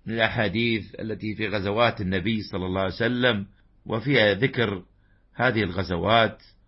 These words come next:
ومناقب الغزاة في سبيل الله وما حصل في هذه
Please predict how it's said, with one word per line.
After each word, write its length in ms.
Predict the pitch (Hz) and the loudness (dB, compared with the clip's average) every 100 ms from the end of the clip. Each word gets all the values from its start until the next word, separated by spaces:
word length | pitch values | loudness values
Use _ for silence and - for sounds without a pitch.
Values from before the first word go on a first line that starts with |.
| _ _ | _ _
ومناقب 1120 | 107 110 104 104 - - 127 123 131 - 110 92 | -4 0 2 2 -2 -6 -4 2 2 2 -2 -4
الغزاة 600 | 98 85 90 110 117 107 - | -6 -6 -2 4 4 4 0
في 100 | 98 | -8
سبيل 400 | 95 107 90 90 | -6 -4 -2 -2
الله 520 | 90 90 113 120 107 - _ _ _ - | -2 2 6 6 4 -2 _ _ _ -8
وما 1200 | 117 127 123 - - _ - - 151 143 135 - - _ _ | -2 0 0 -4 -12 _ -18 -4 2 2 2 -2 -12 _ _
حصل 580 | - 190 - 113 107 110 - _ - - | -4 -2 0 0 0 -2 -8 _ -20 -6
في 280 | 127 120 123 | -2 0 4
هذه 580 | 139 104 101 98 107 | 4 4 0 0 0